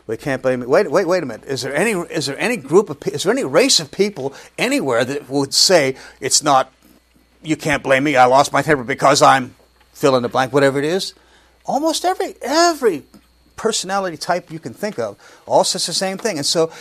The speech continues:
it gets passed off as, as human behavior that is normal. But, you know, the unsaved won't recognize this, but, you know, even many believers do not realize that losing your temper is a work of the flesh.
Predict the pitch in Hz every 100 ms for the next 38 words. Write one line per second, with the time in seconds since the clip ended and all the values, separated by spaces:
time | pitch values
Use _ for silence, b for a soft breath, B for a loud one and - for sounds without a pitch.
0 | B 285 277 349 - 165 170 - 202 247
1 | 262 269 254 - - 175 156 - b b
2 | b b - - 208 175 180 190 - _
3 | _ _ 190 170 151 120 123 117 123 117
4 | 131 175 143 107 80 - _ b b b
5 | b b b b b b 156 - 226 233
6 | 208 208 156 135 185 233 - 214 165 160
7 | 135 139 143 127 110 123 - 143 - 143
8 | 190 190 160 202 135 135 160 170 - 139
9 | 175 139 185 135 113 117 123 - b b
10 | b 123 117 151 202 202 202 196 180 180
11 | 165 123 117 135 139 120 - 113 143 -
12 | -